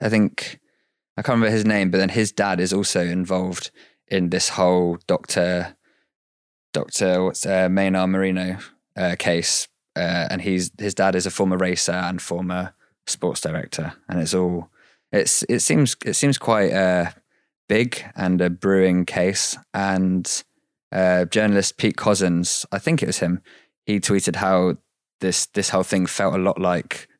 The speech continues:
the beginnings of how Operation Puerto f-, felt, um, which may-, maybe that's fair or unfair. I, I don't know. I was, I was twelve at the time, so I wasn't there. Um, but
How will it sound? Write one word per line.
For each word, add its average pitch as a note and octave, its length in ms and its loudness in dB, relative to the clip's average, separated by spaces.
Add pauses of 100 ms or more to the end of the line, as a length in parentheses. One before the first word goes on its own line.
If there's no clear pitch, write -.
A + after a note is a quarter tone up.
the - 80 0
beginnings F#2 600 2
of F2+ 220 -4
how F#2+ 200 0
Operation F#2 500 0
Puerto G2+ 340 0
f-, B2+ 340 -2
felt, C3 300 0 (520)
um, F2 440 0
which - 220 -2
may-, F2 260 0
maybe F2+ 220 0
that's D#2+ 160 -4
fair F2 260 2
or F2 40 2
unfair. E2+ 480 -2
I, F2 60 -4 (280)
I F#2 40 -6
don't E2+ 140 -4
know. F2 200 -2
I F2 60 -2
was, F2 360 -4 (300)
I - 60 -2
was F2 120 0
twelve E2 240 0
at C#2 60 -4
the - 60 -4
time, E2 280 -4
so - 140 -4
I - 20 0
wasn't D#2+ 240 -2
there. E2 200 -4 (360)
Um, F2+ 460 2
but F#2 340 2